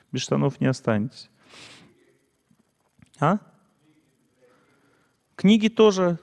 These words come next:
Есть книги, которые никто никогда не будет читать. Надо все отдавать. Зачем? Но если книги ценные, они как бы представляют ценность в будущем, надо оставить.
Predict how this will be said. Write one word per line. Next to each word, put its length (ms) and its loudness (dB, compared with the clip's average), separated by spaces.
Есть 260 -2
книги, 340 2
которые 340 2
никто 220 0
никогда 400 0
не 100 0
будет 240 -4
читать. 440 -2
Надо 200 0
все 240 -2
отдавать. 460 -2
Зачем? 460 -4
Но 400 2
если 380 -4
книги 340 -2
ценные, 600 2
они 300 -4
как 160 -4
бы 60 -16
представляют 560 -4
ценность 360 -2
в 40 -14
будущем, 440 -2
надо 240 0
оставить. 520 -4